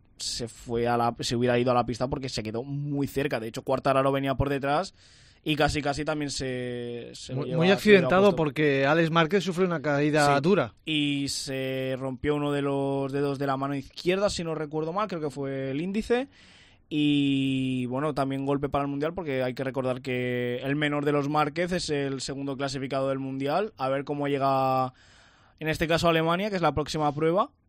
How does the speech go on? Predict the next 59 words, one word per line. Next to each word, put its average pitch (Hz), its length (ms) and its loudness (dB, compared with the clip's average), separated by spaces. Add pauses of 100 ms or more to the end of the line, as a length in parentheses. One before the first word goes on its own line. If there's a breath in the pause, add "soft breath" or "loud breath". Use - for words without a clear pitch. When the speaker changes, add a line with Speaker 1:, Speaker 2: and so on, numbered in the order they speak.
Speaker 1:
Y, 131 400 -4
bueno, 135 300 -6
pues 127 160 -8
Speaker 2:
Semana 170 200 4
que 190 80 2
Speaker 1:
también 180 160 6
Speaker 2:
viene, 147 100 2
¿no? 180 100 0
Alemania. 185 320 -2
Speaker 1:
Semana 151 280 0
que 147 80 -2
viene. 180 260 -4 (140)
Y 135 640 -4
a 123 60 -2
ver 127 140 -4
también 139 260 -4
si 135 180 -6
Izan 135 180 -4
Guevara, 139 340 2
pues, 156 160 -6
puede, 135 640 -2 (460 soft breath)
porque 190 180 2
Speaker 2:
Me, 202 40 4
Speaker 1:
se 214 80 2
Speaker 2:
me 202 80 8
Speaker 1:
fue 202 100 6
Speaker 2:
sorprendió 185 320 4
esa 208 180 2
caída 147 280 2
de 139 100 0
Izan. 135 220 -6
Speaker 1:
Sí, 240 300 -4
se 180 200 -2
fue 180 140 2
al 196 80 0
suelo, 220 760 2
creo 202 140 -4
que 196 80 -6
fue 202 260 0
en 202 120 -2
las 196 160 2
primeras 202 400 -2
vueltas 202 280 -2
también, 247 480 -2
y, 170 720 -4
y 147 260 0
estaba 143 300 0
empezando 208 320 -4
un 190 80 -6
poquito 170 260 -4
esa 165 120 -6
remontada, 156 380 2
porque 143 240 -2
hay 135 180 0
que 147 80 -6
recordar 139 320 -4
que 147 80 -10
salía 143 240 0
decimoctavo, 156 600 0